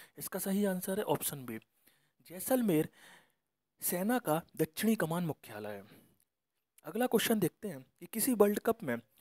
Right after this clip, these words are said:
पाँच शतक लगाने वाले दुनिया के पहले बल्लेबाज कौन हैं? तो किसी भी, मतलब कि अपने किसी वर्ल्ड कप में पाँच शतक लगाने वाले दुनिया के पहले बल्लेबाज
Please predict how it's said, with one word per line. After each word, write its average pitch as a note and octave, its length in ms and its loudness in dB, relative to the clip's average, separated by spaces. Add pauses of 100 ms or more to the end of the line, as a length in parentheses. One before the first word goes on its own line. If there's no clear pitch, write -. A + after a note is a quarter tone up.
(300)
पाँच A#3 380 -8 (120)
शतक - 360 -8
लगाने G3 360 0
वाले D#3+ 280 2 (420)
दुनिया A3+ 300 2
के B3 140 0
पहले F#3 320 2
बल्लेबाज E3 480 4
कौन B2+ 260 -12
हैं? A#2+ 120 -14 (1000)
तो - 160 -10
किसी C4 360 4
भी, G#3+ 420 0 (2000)
मतलब F#3+ 200 -2
कि - 280 -12
अपने F#3 360 -4 (960)
किसी G#3 240 -10
वर्ल्ड G3 240 -4
कप G#3 260 -6
में D3 100 -12 (160)
पाँच G#3+ 180 -14
शतक G#3 300 -8
लगाने E3+ 340 -2
वाले F3+ 240 2
दुनिया F3 320 -4
के G3+ 120 -12
पहले E3+ 300 -16
बल्लेबाज D3 480 -16